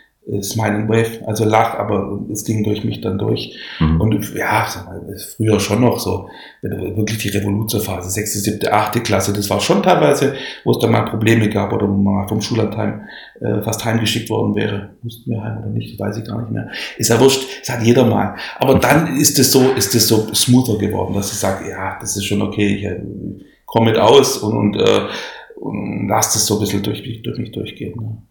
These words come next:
Speaker 2: Okay.
Speaker 1: Ja.
Speaker 2: Also keine großen Schwierigkeiten dann gehabt?
Speaker 1: In der,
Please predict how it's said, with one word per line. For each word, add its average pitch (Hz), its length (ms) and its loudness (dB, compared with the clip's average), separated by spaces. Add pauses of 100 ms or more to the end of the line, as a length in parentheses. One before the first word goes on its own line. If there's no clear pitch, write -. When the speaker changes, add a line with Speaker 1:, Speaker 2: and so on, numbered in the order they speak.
(160)
Speaker 2:
Okay. 80 340 0 (140)
Speaker 1:
Ja. 101 260 -8 (240)
Speaker 2:
Also 80 220 2
keine 78 260 4
großen 73 400 0 (160)
Schwierigkeiten 76 640 0
dann 65 160 2
gehabt? 71 320 -4 (200)
Speaker 1:
In 143 140 -2
der, 151 260 -2